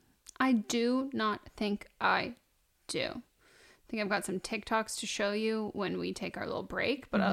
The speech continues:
Speaker 1: other than that,
Speaker 2: There's also something we need to listen to. I didn't forget.
Speaker 1: I hoped you did.
Speaker 2: No.
Speaker 1: I'm nervous. What if it's great?
Speaker 2: I know. That's why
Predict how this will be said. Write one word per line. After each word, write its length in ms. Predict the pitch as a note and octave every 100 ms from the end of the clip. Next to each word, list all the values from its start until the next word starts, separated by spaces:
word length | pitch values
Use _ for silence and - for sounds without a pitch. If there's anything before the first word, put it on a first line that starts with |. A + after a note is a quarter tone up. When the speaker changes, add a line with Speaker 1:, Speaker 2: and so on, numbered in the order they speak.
| B3
Speaker 1:
other 60 | C4
than 160 | F#3
that, 360 | F#3 B3 - - - _
Speaker 2:
There's 160 | F#3 F#3+
also 220 | G#3 F#3+
something 460 | - E3+ - E3 D#3+
we 260 | D3+ D#3+ E3+
need 260 | F3 E3+ E3
to 140 | F3
listen 400 | D3 F#3+ - F#3+
to. 280 | - A3+ A3+ - - -
I 120 | E3
didn't 320 | E3 E3+ E3+
forget. 400 | - - - - _ _ _ _ _ _ _ - -
Speaker 1:
I 80 | A#3
hoped 320 | G#3+ G#3 -
you 100 | G#3
did. 240 | G#3+ A3+ - -
Speaker 2:
No. 240 | A#3+ F#4+ G4+ _ -
Speaker 1:
I'm 320 | C4 A3 G3+
nervous. 800 | G#3 G3 G#3 - A3 - - - -
What 160 | A#3+
if 100 | D4
it's 140 | C5 -
great? 520 | - - A3 G#3+ - _ -
Speaker 2:
I 160 | G#3+
know. 420 | A#3+ F4 F#4 D#3+ A3
That's 360 | A#3 B3 -
why 320 | A3 A#3 C#4